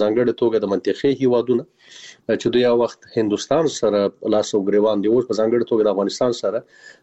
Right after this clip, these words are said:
دغه مسایل راپورته شوي دي. زه فکر کوم چې دغه مسایل شته دي او کوم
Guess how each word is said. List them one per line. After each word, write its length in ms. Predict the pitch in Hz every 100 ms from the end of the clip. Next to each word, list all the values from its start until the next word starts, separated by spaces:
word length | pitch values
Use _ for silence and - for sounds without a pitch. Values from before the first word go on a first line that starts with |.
| -
دغه 160 | 110 110
مسایل 320 | 104 117 113 107
راپورته 380 | 98 104 110 98
شوي 200 | 107 101
دي. 100 | 98 107
زه 100 | - 160
فکر 260 | 165 147 160
کوم 200 | 156 151 -
چې 100 | 151 147 - _ - - - 131
دغه 220 | 143 147 143
مسایل 400 | - 135 165 160
شته 240 | - 180 208
دي 80 | 175 131
او 80 | 160 175 - 131 120 117 110 107 101 98 90 85 78 - 104 101 101 - -
کوم 400 | 131 139 143 135